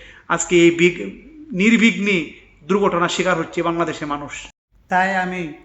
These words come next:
ধর্মপরায়ণ নাইনটি পার্সেন্ট বাংলাদেশের মুসলিম জনতা বিশ্ব ইজতেমাকে কেন্দ্র করে আমি আপনাদের মাঝে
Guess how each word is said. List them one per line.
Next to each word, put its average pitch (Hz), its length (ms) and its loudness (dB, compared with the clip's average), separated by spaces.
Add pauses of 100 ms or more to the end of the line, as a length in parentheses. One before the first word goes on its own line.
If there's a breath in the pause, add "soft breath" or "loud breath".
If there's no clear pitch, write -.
(300)
ধর্মপরায়ণ 175 1000 0 (1160)
নাইনটি 175 460 0
পার্সেন্ট 175 460 -2
বাংলাদেশের 175 600 -2 (300)
মুসলিম 165 460 -6
জনতা 175 420 0 (400)
বিশ্ব 156 320 -6 (200)
ইজতেমাকে 170 1000 -4
কেন্দ্র 175 340 -2
করে 165 280 -2
আমি 160 240 -2
আপনাদের 160 440 -4
মাঝে 156 320 -2